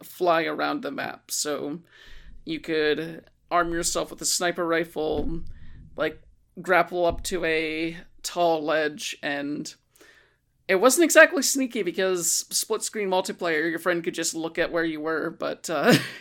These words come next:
<laughs> it was fun to just constantly battle over who had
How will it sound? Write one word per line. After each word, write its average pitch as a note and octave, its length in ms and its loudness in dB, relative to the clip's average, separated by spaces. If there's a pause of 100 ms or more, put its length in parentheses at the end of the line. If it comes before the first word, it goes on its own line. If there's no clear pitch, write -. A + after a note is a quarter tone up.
(220)
<laughs> - 500 -20
it G3+ 60 4
was G3 260 0
fun F3 260 2
to E3+ 100 -6
just D#3 420 -2
constantly D#3+ 760 -4
battle D3+ 500 -2
over D#3 480 -2
who E3+ 180 -4
had D3 460 -2